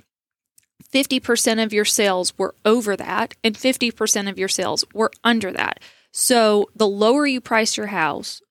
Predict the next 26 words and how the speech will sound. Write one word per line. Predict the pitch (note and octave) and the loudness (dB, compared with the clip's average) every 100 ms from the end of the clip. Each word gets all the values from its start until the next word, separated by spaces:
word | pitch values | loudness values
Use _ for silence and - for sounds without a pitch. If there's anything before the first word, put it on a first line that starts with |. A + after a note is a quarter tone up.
| - | -12
the | G3 | -10
more | G3+ G#3 A3+ A#3+ A#3+ | -2 2 4 4 2
people | - A3 G3+ | -2 -2 -2
who | G3+ F#3+ | 0 0
are | F#3 | 0
able | F#3 F3 G3 | -2 -4 -8
to | - F3+ | -4 -6
afford | - F#3+ F3+ F3+ - _ _ _ | -4 -4 -2 -4 -6 _ _ _
that | G3+ F#3 | -2 -2
home. | - G#3 - | -2 -8 -6
So | - A3+ G#3 | 0 2 2
in | G#3 | 0
terms | G#3 C4+ C4+ C4 | -2 0 2 2
of | A3 | -2
buying, | F#3 A#3 A3+ G3 F3+ | 0 2 2 0 -4
it's, | - - G3 _ - | -8 -8 -8 _ -4
it's | A#3+ | -4
very | G3 F#3 A3+ A3 A3+ | -4 0 2 4 2
competitive | A3+ A3 G#3+ G3 G3+ G#3 | 0 -2 0 0 0 0
still, | - - G3 F#3+ - | -2 -4 0 0 0
especially | F#3+ - G#3 G#3 G3 | -2 -2 0 0 -2
as | G3 | -2
the | - | -6
price | - F#3 G3 | -4 -2 -2
point | - G3+ G3 - | -4 -6 -6 -8
decreases. | G3 G3+ G3 - G3+ G#3 A#3+ B3+ C4+ | -8 -8 -8 -8 -6 -2 2 4 2